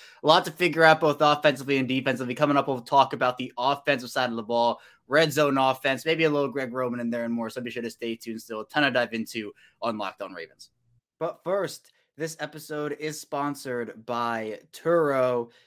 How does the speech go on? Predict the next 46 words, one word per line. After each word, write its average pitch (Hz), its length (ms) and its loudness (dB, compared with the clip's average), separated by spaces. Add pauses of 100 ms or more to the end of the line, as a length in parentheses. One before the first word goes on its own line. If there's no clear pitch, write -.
And 139 100 -8
Turo 196 320 -4
is 185 100 -6
the 175 140 -6
world's 175 400 -4
largest 165 460 -6
car 165 300 -6
sharing 151 560 -4
marketplace. 151 720 -4
With 143 120 -12
Turo, 156 200 -2
you 151 80 -4
can 147 120 -2
book 135 220 -4
any 190 220 -4
car 165 180 -6
you 147 140 -2
want, 135 320 -2
wherever 160 400 -4
you 143 160 2
want 123 240 0
it, - 80 -10
from 123 160 -6
a 117 80 -6
community 123 560 -4 (240)
of 120 100 -14
local 127 380 -2
hosts. 147 340 -2
You 127 60 -10
can 131 120 -4
browse 120 300 -2
a - 20 -8
huge 131 180 -4
selection 127 340 -4
of 117 80 -6
vehicles, 131 420 -4
just 156 200 -4
about 135 220 0
any 135 140 -2
occasion 139 460 -4
or 214 200 4
budget, 151 280 2
across 135 360 -4
the 131 120 -8
U 180 260 0
S, 160 240 0